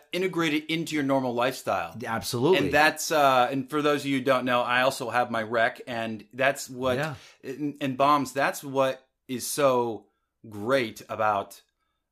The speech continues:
Speaker 1: the, the liberties and the laws that we have here in California is
Speaker 2: Yeah.
Speaker 1: because it's not about getting messed up.
Speaker 2: No.
Speaker 1: It, you know, I mean, it is for some people, obviously,
Speaker 2: Right,
Speaker 1: but,
Speaker 2: right, right.
Speaker 1: but, uh, you know, I use the drops,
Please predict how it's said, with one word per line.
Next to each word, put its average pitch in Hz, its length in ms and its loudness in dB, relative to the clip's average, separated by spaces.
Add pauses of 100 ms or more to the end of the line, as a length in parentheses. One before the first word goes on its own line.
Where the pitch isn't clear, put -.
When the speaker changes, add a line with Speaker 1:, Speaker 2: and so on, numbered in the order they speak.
(100)
Speaker 1:
the, 104 420 -2
the 113 120 -4
liberties 127 520 0
and 113 100 -6
the 110 60 -4
laws 123 440 4
that 120 100 -10
we 110 100 -8
have 113 140 -2
here 110 100 -6
in 107 80 -10
California 113 560 -4
is 101 120 -10
Speaker 2:
Yeah. 127 100 -4
Speaker 1:
because 127 240 -6
it's 120 160 -10
not 143 240 4
about 123 300 0
getting 110 440 -8 (140)
messed 117 400 -4
up. 107 300 -4 (300)
Speaker 2:
No. 165 420 0
Speaker 1:
It, 131 180 -4
you 151 80 0
know, 143 60 0
I 156 80 0
mean, 156 160 2
it 170 100 2
is 170 80 -6
for 147 120 -6
some 175 240 0
people, 117 260 -8
obviously, 131 400 0
Speaker 2:
Right, 131 140 -2
Speaker 1:
but, 123 200 2
Speaker 2:
right, 110 80 -8
right. 104 100 -10 (140)
Speaker 1:
but, 123 320 -2
uh, 113 260 0
you 120 80 -8
know, - 60 -8
I 131 60 -6
use 127 200 -4
the 110 100 -8
drops, 117 680 -4